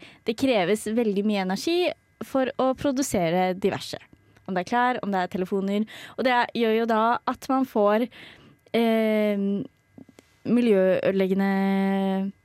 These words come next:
ja, det er s-, veldig miljøødeleggende, samtidig som man gjerne får liksom dårlige arbeidskår og hele den etiske dimensjonen av det. Det er jo en helt annen diskusjon, men det er jo på en måte også en del av det store bildet.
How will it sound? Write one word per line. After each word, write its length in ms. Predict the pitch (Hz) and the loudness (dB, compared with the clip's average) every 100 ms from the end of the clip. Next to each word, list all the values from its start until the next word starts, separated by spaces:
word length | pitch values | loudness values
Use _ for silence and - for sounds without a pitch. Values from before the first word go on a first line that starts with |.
| _ - | _ -12
ja, 160 | - 190 - | -2 -2 0
det 140 | 226 | 0
er 160 | 220 220 | 0 0
s-, 120 | - - | -6 -12
veldig 560 | - 160 220 262 208 214 | -10 -4 0 0 0 2
miljøødeleggende, 600 | 262 220 196 190 180 233 302 | 4 6 4 2 2 0 0
samtidig 440 | 277 240 190 196 | 0 2 2 2
som 180 | 208 190 | 0 0
man 200 | 190 190 | 0 0
gjerne 220 | 185 175 175 | 0 -2 -4
får 160 | 170 | -6
liksom 220 | 185 165 175 | -4 -4 -2
dårlige 220 | 165 - | -2 -2
arbeidskår 640 | 220 202 190 - 226 214 | 0 0 -4 -4 0 0
og 80 | 202 | 0
hele 220 | 202 185 | 0 -2
den 40 | 214 - - - - | -4 -8 -18 -20 -6
etiske 640 | - 247 226 - 240 - 226 | 0 0 0 -2 -4 0 2
dimensjonen 520 | 226 233 226 233 208 | 2 2 0 0 0
av 120 | 202 | 0
det. 120 | 233 226 | 0 0
Det 60 | |
er 80 | 190 | 0
jo 40 | 196 | 0
en 80 | |
helt 160 | 190 - 190 | -2 -2 -2
annen 260 | 165 185 - - - - - | -2 -2 -6 -12 -20 -10 -6
diskusjon, 480 | 202 214 - 262 240 | -4 -4 0 0 2
men 80 | |
det 80 | 202 | 2
er 140 | 185 180 | 2 0
jo 80 | 185 | -2
på 140 | 196 | -4
en 60 | 180 | -4
måte 100 | - | -6
også 380 | - - 180 180 _ _ _ _ _ _ - | -6 -4 -4 -4 _ _ _ _ _ _ -2
en 180 | 202 185 | 0 2
del 320 | 196 190 196 180 | 0 0 0 -2
av 120 | 175 | -2
det 80 | 202 | -4
store 280 | - 220 202 | -4 -2 -2
bildet. 320 | 240 196 226 | -2 -2 -2